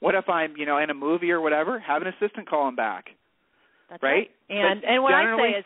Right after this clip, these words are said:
Speaker 2: look, if you knew that that call was worth five thousand, seventy-five hundred, ten thousand dollars worth of commission,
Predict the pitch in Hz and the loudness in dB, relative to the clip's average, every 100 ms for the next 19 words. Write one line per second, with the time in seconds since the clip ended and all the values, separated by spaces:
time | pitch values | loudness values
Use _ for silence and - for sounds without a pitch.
0 | _ 240 220 165 - 214 _ _ - - | _ -4 -4 -8 -14 -16 _ _ -20 -10
1 | 240 262 311 269 277 254 226 214 208 - | -6 -2 -2 -2 -2 -2 0 0 -2 -2
2 | 208 208 208 196 196 185 185 - _ _ | -2 -2 -4 -8 -8 -6 -8 -12 _ _
3 | _ _ 190 185 165 180 180 185 180 - | _ _ -2 -2 -2 -2 -2 -4 -14 -12
4 | 175 180 175 170 180 175 180 175 196 180 | -12 -8 -6 -6 -8 -8 -10 -10 -12 -6
5 | 180 185 180 180 180 185 - - 170 165 | -2 -2 0 -2 -2 -8 -14 -14 -10 -10
6 | 196 220 | -12 -18